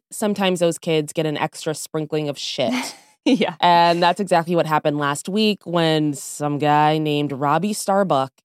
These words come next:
Speaker 1: called out
Speaker 2: <laughs>
Speaker 1: Megan and her kids in a tweet.
Speaker 2: Yeah, someone I'd never heard of, and I was happy that way, you know? It's like, my life's not better.
Speaker 1: Yeah, my life was
Speaker 2: <laughs>
Speaker 1: fine without knowing that name.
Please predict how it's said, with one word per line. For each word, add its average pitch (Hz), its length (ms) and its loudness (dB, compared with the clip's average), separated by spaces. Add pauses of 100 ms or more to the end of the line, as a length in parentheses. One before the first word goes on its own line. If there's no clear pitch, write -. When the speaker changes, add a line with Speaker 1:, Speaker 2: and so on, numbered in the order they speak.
(140)
Speaker 1:
called 180 260 2
out 208 200 2
Speaker 2:
<laughs> - 0 -
Speaker 1:
Megan 160 520 -2
and 147 140 -4
her 151 120 -6
kids 180 560 -6
in 156 120 -6
a 151 60 -4
tweet. - 640 -8 (260)
Speaker 2:
Yeah, 277 220 0
someone 320 320 0
I'd 254 180 -2
never 180 400 0
heard 160 220 -2
of, 151 340 -2
and 160 140 -4
I 151 100 0
was 147 320 -10 (220)
happy 202 340 -2
that 98 180 -4
way, - 260 -8 (180)
you 170 100 -4
know? 180 240 -4 (180)
It's - 120 -16
like, 185 240 -6
my 160 100 -4
life's 180 300 0
not 185 200 -4
better. 233 220 2
Speaker 1:
Yeah, 120 220 2 (320)
my 185 100 4
life 214 220 2
was 180 340 0 (120)
Speaker 2:
<laughs> - 120 -18
Speaker 1:
fine 165 380 0
without 170 400 2
knowing 135 320 -2
that 110 180 -4
name. 95 320 -6